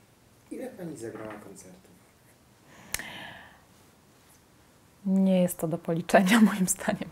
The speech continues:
Speaker 2: Na pewno nie jest to do policzenia w mojej głowie, bo to jest jednak dużo, dużo lat. E, zaczęłam, mm, w dwa tysiące pierwszym roku.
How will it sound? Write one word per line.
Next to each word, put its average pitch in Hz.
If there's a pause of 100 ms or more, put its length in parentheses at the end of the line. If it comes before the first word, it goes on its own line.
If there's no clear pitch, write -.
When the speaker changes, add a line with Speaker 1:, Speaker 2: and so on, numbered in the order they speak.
(100)
Speaker 2:
Na 202
pewno 226
nie 202
jest 202
to 185
do 185
policzenia 180
w 170
mojej 170
głowie, 156
bo 160
to -
jest 175 (360)
jednak 170
dużo, 180
dużo 170
lat. 151 (800)
E, 175
zaczęłam, 180 (1300)
mm, 180 (220)
w 185
dwa 175
tysiące 175
pierwszym 175
roku. -